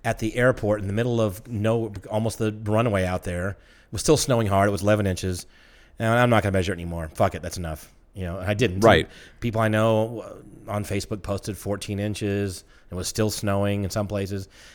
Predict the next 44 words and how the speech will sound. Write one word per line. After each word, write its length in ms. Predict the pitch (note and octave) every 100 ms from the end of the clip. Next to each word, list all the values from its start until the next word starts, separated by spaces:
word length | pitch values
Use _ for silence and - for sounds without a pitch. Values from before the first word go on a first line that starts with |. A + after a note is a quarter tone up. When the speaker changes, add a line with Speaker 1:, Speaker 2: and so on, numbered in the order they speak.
| -
Speaker 1:
And 80 | F3
you 80 |
have 80 | D3
heavy 240 | B2 C#3+ C3
bands 540 | A2 B2 G#2 G2+ G#2+
that 240 | G#2 G2
will, 260 | G2 F#2+ F#2+
uh, 340 | F#2+ F#2 F2+ F2+ - - - -
that 100 | G2
will 120 | F#2
be 180 | G2 F#2+
in 80 | F#2
certain 220 | G#2 G2
areas. 220 | G2+ G2+
You're 60 | G2+
gonna 140 | G#2
get 120 | G#2
a 120 | G#2+
concentration 720 | G2+ - G#2+ B2 A2 G#2+ A#2+ C3
of 80 | B2
snowfall. 580 | B2+ D#3 G2 F2 F#2 - - _ _
It's 100 | -
parts 320 | - - G2
of 60 | A2
town 300 | - G#2 B2
that 220 | B2+ A#2+
you're 80 | B2+
not 60 | D3+
gonna 120 | B2
get 140 | F#2
in 80 | E2+
other 140 | F2+ E2
parts 200 | D#2+ D#2
of 60 |
town. 240 | D2 D2 C#2 - - _ -
So 140 | B2+
there 120 | A2 G2+
you 60 |
go. 180 | F2 C2+ -
Speaker 2:
Right. 240 | F#2 D#2 - - _ _ _ - _ - - - - - _ _ _ _ _ _ _ _ _ _ _ -
So 160 | F#2+
there 200 | F2 E2+
I 60 | F2+
was, 380 | E2+ C#2+ C2+ -